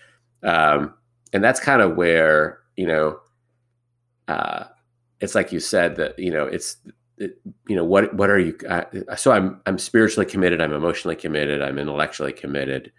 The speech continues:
to a, a few foundational beliefs, um, that then inform a bunch of other things. Uh, because, like, I think it's, as you said, it's not,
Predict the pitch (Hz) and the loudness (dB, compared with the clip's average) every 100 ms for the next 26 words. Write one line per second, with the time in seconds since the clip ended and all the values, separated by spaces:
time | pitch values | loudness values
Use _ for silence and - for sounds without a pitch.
0 | _ - 76 - - - 82 71 73 67 | _ -4 -4 -4 -10 -8 -8 -4 -2 -2
1 | 73 73 - 67 67 69 71 64 62 - | -2 -4 -6 -10 -8 -4 -4 -4 -10 -12
2 | - _ _ _ _ _ _ _ - 73 | -14 _ _ _ _ _ _ _ -4 -2
3 | 67 65 71 _ _ 80 76 69 - 82 | -2 -4 -8 _ _ -4 -2 -2 -4 -2
4 | 73 71 - 76 67 64 65 62 - - | 0 0 -2 -4 -2 -2 -4 -6 -6 -8
5 | - - - - - - - _ _ _ | -8 -10 -12 -18 -18 -20 -20 _ _ _
6 | _ _ _ - - - - 95 98 90 | _ _ _ -10 -8 -8 -8 -8 -2 0
7 | - - 92 - 123 - 101 90 82 73 | 0 0 0 2 2 2 2 2 0 -2
8 | - 107 82 73 73 76 - _ _ _ | 2 4 6 4 0 -4 -14 _ _ _
9 | _ - - 107 110 - | _ -8 -2 2 2 0